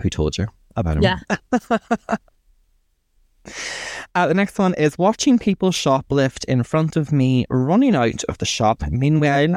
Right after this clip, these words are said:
Speaker 1: I have to pay." <laughs> I can imagine that's annoying, especially with the price of stuff. What did they shoplift? Please let us know.
Speaker 2: Oh, yeah.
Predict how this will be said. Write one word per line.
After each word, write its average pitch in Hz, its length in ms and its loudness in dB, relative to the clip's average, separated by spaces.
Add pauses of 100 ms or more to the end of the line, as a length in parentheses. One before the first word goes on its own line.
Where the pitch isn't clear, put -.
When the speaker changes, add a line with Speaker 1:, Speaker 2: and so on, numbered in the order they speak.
Speaker 1:
I 156 80 0
have 180 240 0
to 233 80 -4
pay." 302 380 0 (160)
<laughs> - 80 0 (3500)
I 160 100 0
can 202 180 -2
imagine 196 400 2
that's 185 220 0
annoying, 120 320 2
especially 135 320 -4
with 147 80 0
the 139 40 -2
price 80 260 -2
of 127 100 -4
stuff. - 320 -6 (380)
What 156 180 0
did 170 120 -2
they 170 60 0
shoplift? - 720 -4 (680)
Please 156 220 -2
let 131 160 0
us - 180 -10
know. 82 260 0 (1300)
Speaker 2:
Oh, 226 140 0
yeah. 220 240 0